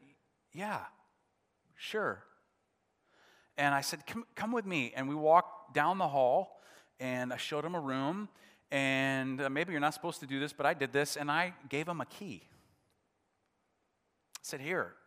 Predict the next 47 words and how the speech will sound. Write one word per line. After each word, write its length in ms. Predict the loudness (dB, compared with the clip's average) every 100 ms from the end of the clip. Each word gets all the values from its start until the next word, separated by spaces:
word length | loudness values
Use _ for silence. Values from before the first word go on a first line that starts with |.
| _
y-, 80 | -14 -10
you 100 | -8
can 100 | -8
have 120 | -8
this 120 | -10
key, 260 | -8 -6 -4
and 120 | -4
you 60 | -6
can 100 | -8
come 180 | -8
in 140 | -6 -4
and 100 | -2
out." 200 | -2 -4
And 160 | -8 -14 -20 -20 _ _ _ _ _ _ _ _ _ _ _ _ _ _ _ _ _ _ _ _ _ _ _ _ _ _ -20 -20 -4 4
I, 140 | 6
I 100 | 6 4
had 200 | 4 2
no 400 | 2 6 8 6
idea 520 | 4 0 -2 -2 -4 -12 -10
when 220 | -6 -4
I 180 | -4 -2
opened 500 | -2 0 -2 -4 -8 -16 _ -10
that 220 | -8 -8 -8
door 360 | -6 -4 -6 -8
to 120 | -8
them 380 | -6 -8 -8 -8
what 160 | -6 -6
would 100 | -8
come 220 | -8 -8
of 60 | -4
that, 180 | -4
because 240 | -4 -8 -4
maybe 200 | -6 -4
you 120 | -2
were 100 | -2
here 400 | -2 -2 -2 -2 -6 -20 -12
when 220 | -6 -6
Ken 340 | -6 -4 -4 -4
came. 240 | -6 -6
I 60 | -6
think 180 | -8 -10
it 20 |
was 80 | -8
for 120 | -8
the 100 | -8
first 300 | -8 -8 -6
time. 340 | -4 -4 -4